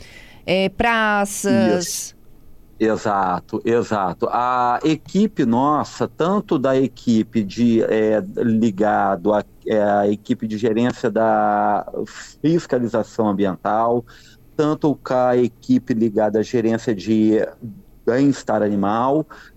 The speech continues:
Speaker 2: tanto a equipe da gerência de educação ambiental. Todas essas equipes estão envolvidas e, de forma constante, a gente faz toda uma ação de orientação, a gente vai pra dentro de eventos, a gente vai em feiras municipais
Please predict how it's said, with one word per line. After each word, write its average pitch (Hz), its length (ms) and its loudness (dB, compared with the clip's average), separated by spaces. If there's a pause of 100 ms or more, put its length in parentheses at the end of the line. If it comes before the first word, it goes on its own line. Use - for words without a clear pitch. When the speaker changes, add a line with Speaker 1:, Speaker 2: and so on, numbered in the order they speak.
Speaker 2:
tanto 139 400 0
a 131 80 4
equipe 127 460 0
da 123 360 -2
gerência 117 520 -2
de 110 80 -4
educação 123 680 -2
ambiental. 123 680 0 (100)
Todas 185 340 2
essas 127 300 -4
equipes 123 520 -4
estão 127 360 0
envolvidas 127 880 0 (580)
e, 135 600 6 (360)
de 131 160 -4
forma 143 300 -2
constante, 170 720 0
a 147 60 0
gente 143 240 -4
faz 139 320 -2
toda 170 460 2
uma 135 340 0
ação 123 360 -2
de 117 220 -2
orientação, 120 880 0 (320)
a 110 80 0
gente 127 300 -2
vai 127 160 0
pra 123 200 -2
dentro 117 320 -2
de 120 160 -2
eventos, 113 540 0
a 110 60 2
gente 120 260 -4
vai 117 160 0
em 127 100 4
feiras 135 720 2
municipais 117 1120 0